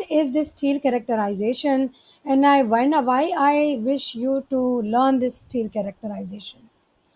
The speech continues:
Dear children, this is very, very important. I have learned this technique recently, and you will find that you will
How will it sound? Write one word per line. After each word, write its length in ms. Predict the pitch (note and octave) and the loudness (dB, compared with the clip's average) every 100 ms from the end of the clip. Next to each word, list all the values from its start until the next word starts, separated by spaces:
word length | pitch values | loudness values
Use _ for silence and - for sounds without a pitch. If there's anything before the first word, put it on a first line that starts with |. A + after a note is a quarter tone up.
| _ _ _ _ _ _ - | _ _ _ _ _ _ -2
Dear 160 | C4 D#4 | 2 4
children, 400 | D#4+ D4 D#4+ C4+ | 2 2 2 0
this 180 | C#4 D4+ | -2 -2
is 200 | C#4 G#3+ | -2 0
very, 280 | A3 C4 | 0 2
very 240 | D#4 E4 F4 | 2 2 2
important. 640 | D#4 C4 A#3+ B3 B3+ C4+ - | 0 -2 -2 -2 -2 -2 -4
I 220 | A#3+ B3+ | -4 -2
have 200 | B3+ B3+ | -2 -2
learned 300 | A3+ C#4+ D4 | 0 0 0
this 120 | C#4+ | -4
technique 500 | - B3+ A#3 A#3 B3 A3 | -2 -2 -2 -2 -2 -4
recently, 680 | A3+ C#4+ D4 C4 B3 B3 B3+ _ _ _ _ _ _ _ - | -4 -2 -2 0 0 0 -4 _ _ _ _ _ _ _ -2
and 220 | E4 F4 | 4 6
you 120 | E4 | 6
will 180 | F4 G4 | 6 4
find 500 | G4 E4 C#4+ D#4+ C4+ | 4 4 4 4 4
that 180 | C#4+ C#4+ | 4 4
you 140 | C#4+ | 0
will 160 | C#4 | 0